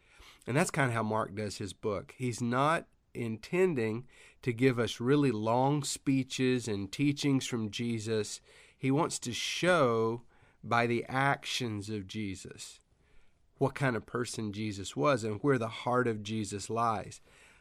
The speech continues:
Uh, and, uh, so th-, this is gonna read like a screenplay. And sometimes Mark actually gives sort of, uh, acting directions. You can see the action because he describes it more than he does,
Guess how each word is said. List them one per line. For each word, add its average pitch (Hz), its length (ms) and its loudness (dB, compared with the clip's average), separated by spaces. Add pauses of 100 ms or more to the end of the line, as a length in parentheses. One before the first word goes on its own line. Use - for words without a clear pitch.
(100)
Uh, 107 240 0
and, 117 320 -2
uh, 107 260 -2
so 113 320 0
th-, 110 180 -6
this 139 300 0
is 156 80 -2
gonna 143 220 4
read 147 160 4
like 131 180 4
a 117 40 0
screenplay. 147 540 0
And 104 80 -2
sometimes 196 520 2
Mark 113 260 -2
actually 113 420 -4
gives 113 460 -2 (460)
sort 147 260 4
of, 104 240 2
uh, 101 380 2 (100)
acting 127 560 -2
directions. 107 840 -2
You 127 80 0
can 113 220 -4
see 151 800 2 (520)
the 127 140 2
action 131 680 0
because 117 380 -4
he 127 100 -4
describes 123 840 0
it 120 320 0
more 123 260 0
than 120 140 0
he 113 80 -2
does, 110 580 -2